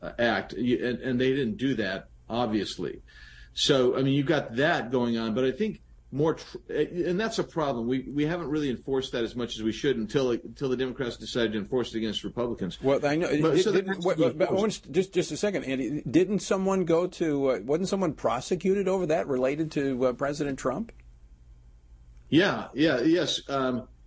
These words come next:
Speaker 1: and it was, uh, it was, it was, uh, I knew you were gonna ask me the name, but, but yes, he was, yes,
Speaker 2: The
Speaker 1: he was
Speaker 2: former
Speaker 1: prosecuted
Speaker 2: campaign
Speaker 1: in that
Speaker 2: chairman, the first, uh, campaign
Speaker 1: Yeah,
Speaker 2: chairman
Speaker 1: he was
Speaker 2: for President Trump,
Speaker 1: um,
Speaker 2: was, uh,
Speaker 1: that's,
Speaker 2: prosecuted
Speaker 1: that's correct.
Speaker 2: for not registering as a, f-, uh, under the Foreign Agent Act. So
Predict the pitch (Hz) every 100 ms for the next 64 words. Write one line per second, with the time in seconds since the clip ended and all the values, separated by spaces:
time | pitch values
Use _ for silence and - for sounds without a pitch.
0 | - - 131 135 147 143 131 139 135 123
1 | 110 - - - 143 139 135 - 143 131
2 | 123 117 127 120 117 139 139 156 190 175
3 | 156 151 151 156 143 131 135 110 139 -
4 | 127 143 123 - 143 131 143 143 208 196
5 | 175 160 180 202 254 262 170 117 95 -
6 | 120 127 120 170 143 - 147 139 160 151
7 | 202 240 220 143 117 120 120 120 113 101
8 | - 110 110 98 - - - 151 139 135
9 | 143 123 - 160 151 147 - 147 120 110
10 | 117 120 131 123 123 120 120 127 117 113
11 | - 123 113 110 110 110 - - 117 123
12 | 117 104 98 120 110 107 104 104 98 87
13 | - 143